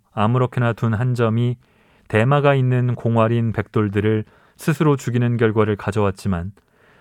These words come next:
바둑의 이치를 조금이라도 아는 사람이라면 절대 그 자리에 착수를 하지 않았을 것이다. 그건 검을 들어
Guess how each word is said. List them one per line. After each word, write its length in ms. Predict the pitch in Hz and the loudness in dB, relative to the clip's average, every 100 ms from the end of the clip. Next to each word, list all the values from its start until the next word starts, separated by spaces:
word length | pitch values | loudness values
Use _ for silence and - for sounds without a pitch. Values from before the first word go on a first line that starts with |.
| - | -4
바둑의 380 | 127 143 147 | 0 2 2
이치를 400 | 127 - 139 131 | 2 2 4 4
조금이라도 560 | 120 120 127 127 123 123 | 4 2 4 4 4 4
아는 240 | 110 110 | 4 2
사람이라면 720 | 110 110 107 104 101 110 110 110 - _ _ | 0 0 0 0 0 0 0 -2 -8 _ _
절대 480 | - 120 123 143 131 | -2 -2 0 0 0
그 140 | - | 0
자리에 340 | 110 110 110 107 | -2 0 0 -2
착수를 480 | - - - 127 | -4 -12 -6 -2
하지 180 | 123 113 | -2 -2
않았을 360 | 120 104 - 95 | -4 -4 -8 -8
것이다. 400 | 95 - 85 80 _ _ _ _ _ _ _ | -8 -8 -8 -10 _ _ _ _ _ _ _
그건 440 | - 127 135 127 123 | -2 2 2 2 -2
검을 460 | - 101 120 117 | 0 2 2 0
들어 380 | 107 110 113 113 | 0 0 2 0